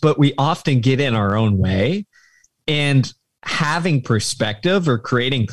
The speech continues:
perspective, whether that's through friends or just the ability to, like, zoom out and look at your life and be like, "What am I doing, man? Like, I gotta make this decision." Like, that is often one of the key components to navigating those decisions that we don't wanna make.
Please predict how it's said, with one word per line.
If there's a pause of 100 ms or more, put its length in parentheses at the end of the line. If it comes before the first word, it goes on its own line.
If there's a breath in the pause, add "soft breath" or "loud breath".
(140)
perspective,
whether
that's
through
friends
or
just
the
ability
to,
like,
zoom
out
and
look
at
your
life
and
be
like, (560 soft breath)
"What
am
I
doing,
man?
Like,
I
gotta
make
this
decision." (340 loud breath)
Like,
that
is
often
one
of
the
key
components
to
navigating
those
decisions
that
we
don't
wanna
make.